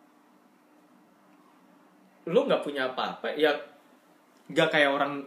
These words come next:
nggak kayak, apa ya, nggak kayak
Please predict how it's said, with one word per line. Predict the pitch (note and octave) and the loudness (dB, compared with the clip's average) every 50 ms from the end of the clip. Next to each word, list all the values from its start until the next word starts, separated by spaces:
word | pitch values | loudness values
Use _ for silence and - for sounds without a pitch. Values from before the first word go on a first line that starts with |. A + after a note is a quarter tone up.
| - - | -14 -6
nggak | - C#3+ - - | 0 0 0 0
kayak, | - D3 C#3+ C#3+ C#3+ C#3+ - - - - _ _ _ _ _ _ _ _ _ _ _ _ _ _ _ _ _ _ _ - _ _ _ _ - _ _ | 0 -2 0 0 0 -2 -4 -6 -16 -20 _ _ _ _ _ _ _ _ _ _ _ _ _ _ _ _ _ _ _ -20 _ _ _ _ -20 _ _
apa | C3 C3 - | -12 -8 -6
ya, | F3+ D#3 B2+ | -6 -6 -4
nggak | B2+ B2+ B2+ | -6 -4 -2
kayak | - C#3 C3+ C3 C3 B2+ B2+ | 0 2 2 2 2 2 0